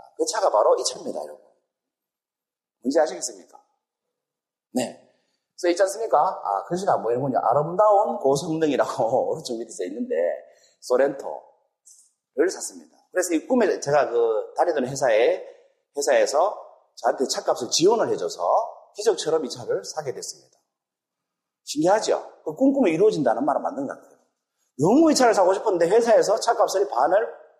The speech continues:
주는 거예요. 그래서 샀습니다. 이 차를, 어, 이 차를 타고 이제, 이 차를 살 때는 어떤 마음이었겠습니까? 한 십 년 타야지, 최소한.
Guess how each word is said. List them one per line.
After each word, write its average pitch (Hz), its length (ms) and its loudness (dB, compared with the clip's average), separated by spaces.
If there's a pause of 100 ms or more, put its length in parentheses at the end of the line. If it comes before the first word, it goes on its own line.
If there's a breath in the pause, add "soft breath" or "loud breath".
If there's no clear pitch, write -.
(140)
주는 165 220 -4
거예요. 95 200 -4 (720)
그래서 165 480 0
샀습니다. - 480 -12 (1300)
이 453 80 2
차를, 233 560 4 (460)
어, 151 260 4
이 233 60 -2
차를 240 300 2
타고 185 280 2
이제, 156 360 4
이 - 40 -4
차를 294 180 0
살 185 160 2
때는 208 160 4
어떤 240 140 0
마음이었겠습니까? 123 640 0 (920)
한 185 80 -2
십 247 160 -2
년 254 140 2
타야지, 254 280 0
최소한. - 320 -10